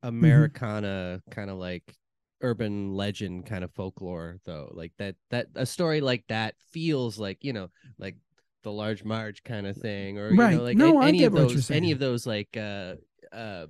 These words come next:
Speaker 2: pop culture-y kind of folklore tales that were very common for a very long time. You know, like, the, the, the, the hook hand on the door kind of thing.
Speaker 1: Right.
Speaker 2: It, it, it has that kind of feel about it.
Speaker 1: Right. I agree. And I,
Speaker 2: Mm.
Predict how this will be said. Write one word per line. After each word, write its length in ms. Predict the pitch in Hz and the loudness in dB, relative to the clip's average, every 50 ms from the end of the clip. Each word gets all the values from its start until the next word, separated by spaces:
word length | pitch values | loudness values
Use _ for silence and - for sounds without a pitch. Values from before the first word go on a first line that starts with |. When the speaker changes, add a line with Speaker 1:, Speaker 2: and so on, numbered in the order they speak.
| _ _ | _ _
Speaker 2:
pop 260 | 139 135 120 - _ | -6 -6 -6 -6 _
culture-y 640 | - - 127 117 - - 135 113 107 104 107 107 - | -6 -4 -4 -4 -4 -6 -6 -4 -4 -4 -4 -6 -8
kind 240 | - 110 101 101 98 | -8 -10 -8 -8 -8
of 140 | 98 95 - | -8 -10 -10
folklore 720 | - - 110 104 - - 110 104 95 92 90 90 90 90 - _ | -8 -8 -8 -8 -6 -8 -8 -6 -6 -6 -6 -8 -8 -10 -12 _
tales 520 | - 156 156 151 131 107 95 92 - - - | -2 0 0 0 0 -2 -4 -8 -12 -12 -12
that 220 | 107 104 95 90 _ _ _ _ _ _ _ - | -12 -12 -12 -12 _ _ _ _ _ _ _ -10
were 100 | 113 117 | -4 0
very 180 | 151 151 135 | 0 0 0
common 400 | - - 143 135 139 135 113 98 | 0 -2 -4 -2 -2 -2 -2 -4
for 140 | - - 101 | -6 -10 -12
a 40 | 92 | -10
very 200 | 107 104 101 101 | -10 -10 -8 -8
long 180 | 101 95 98 | -8 -10 -10
time. 120 | - 92 147 | -10 -10 -8
You 80 | 170 | -6
know, 120 | 156 139 127 | -4 -4 -2
like, 180 | 123 120 - | -4 -4 -6
the, 300 | - 123 120 123 120 113 - _ _ _ _ _ _ _ | -8 -6 -6 -6 -6 -8 -10 _ _ _ _ _ _ _
the, 300 | 131 123 123 120 123 110 | 0 2 2 2 0 0
the, 320 | 120 123 123 123 123 110 113 | 0 0 0 0 0 -2 -4
the 140 | 107 135 127 | -4 -4 -2
hook 240 | 123 151 170 - - | 0 0 0 -2 -2
hand 440 | - 160 160 151 147 139 131 123 120 | -2 0 2 2 2 2 0 0 -2
on 180 | 123 120 123 123 | -2 -2 -2 -2
the 80 | 120 | -2
door 440 | 120 131 131 143 143 135 131 123 117 | -2 0 0 2 2 2 2 0 -2
kind 240 | - 120 127 120 113 | -4 -6 -8 -8 -8
of 100 | 107 - | -10 -10
thing. 200 | _ - 120 143 | _ 2 6 6
Speaker 1:
Right. 200 | 151 147 135 104 110 | 6 6 6 2 -2
Speaker 2:
It, 240 | - 143 104 95 - - | -6 -8 -10 -8 -8 -8
it, 140 | 147 151 - | -8 -8 -6
it 120 | - 131 131 | -8 -6 -6
has 220 | 139 143 147 120 | -4 -4 -6 -4
that 220 | 120 123 113 107 - | -4 -4 -6 -6 -8
kind 240 | - 117 110 98 95 | -8 -8 -8 -8 -8
of 60 | - | -10
feel 320 | _ 135 139 147 131 110 | _ -6 -4 -4 -4 -4
about 260 | 101 87 82 73 - - | -6 -8 -10 -12 -12 -14
it. 140 | - - _ _ _ _ _ _ _ _ _ _ _ _ _ _ _ _ _ _ _ _ _ _ _ _ - | -16 -18 _ _ _ _ _ _ _ _ _ _ _ _ _ _ _ _ _ _ _ _ _ _ _ _ 6
Speaker 1:
Right. 260 | 156 156 147 160 - | 6 6 6 4 4
I 120 | - 196 214 | 4 6 6
agree. 520 | 226 220 170 175 175 170 147 139 147 180 - | 6 6 6 6 8 8 8 6 4 4 6
And 280 | 185 170 180 180 175 - | 6 8 8 8 6 4
I, 180 | - - - - | 2 0 0 -2
Speaker 2:
Mm. 140 | - - | -4 -8